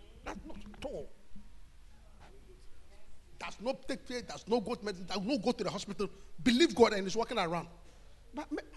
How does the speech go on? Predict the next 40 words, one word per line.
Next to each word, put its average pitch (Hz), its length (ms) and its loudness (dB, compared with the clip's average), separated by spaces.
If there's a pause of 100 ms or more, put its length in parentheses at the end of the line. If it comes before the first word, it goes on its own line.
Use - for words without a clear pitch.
(140)
my 302 160 4
faith 427 200 2
is 285 100 0
not 269 180 6
there. 196 160 4 (140)
I - 40 -12
take 381 160 4
my, 262 160 8
I 214 40 4
take - 160 4
my 214 120 10
pills. - 380 4 (1200)
By 202 100 6
the 226 80 4
grace 277 140 2
of 247 40 2
God, 226 60 6
I - 20 8
don't 247 100 8
have 254 100 8
many 233 200 6
to - 100 -4
take. 180 200 4
But 220 120 12
I, 202 80 10
whenever 269 320 12
I - 40 12
have 269 100 12
them, 226 120 12
I 220 40 12
take 330 180 12
them. - 140 8 (1160)
So 285 120 0
don't, 330 160 2
don't, 339 140 4
don't 381 180 6
joke 294 180 6
with 190 120 6
it. 165 100 -2 (1400)
Amen. 233 360 10